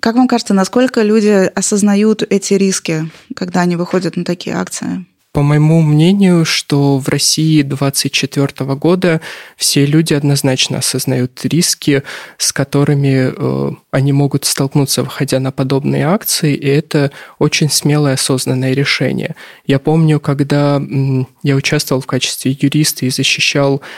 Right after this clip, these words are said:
Speaker 2: задержанных, скажем, на протестных акциях, организованных Аль-, Алексеем Навальным в две тысячи семнадцатом году, в две тысячи девятнадцатом году, э, против коррупции или против, э, недопуска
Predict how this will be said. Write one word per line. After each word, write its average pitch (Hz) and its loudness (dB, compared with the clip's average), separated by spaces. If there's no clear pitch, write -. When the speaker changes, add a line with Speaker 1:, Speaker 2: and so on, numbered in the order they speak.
Speaker 2:
задержанных, 135 0
скажем, 131 -2
на 131 -2
протестных - -4
акциях, - -4
организованных 139 -2
Аль-, 135 -4
Алексеем 139 -2
Навальным 139 0
в - -20
две 135 0
тысячи - -2
семнадцатом 151 0
году, 143 0
в 151 -8
две 135 -4
тысячи - -4
девятнадцатом 165 -2
году, 143 2
э, 127 0
против 135 -2
коррупции 135 -2
или 139 -4
против, - -6
э, 139 -2
недопуска 143 0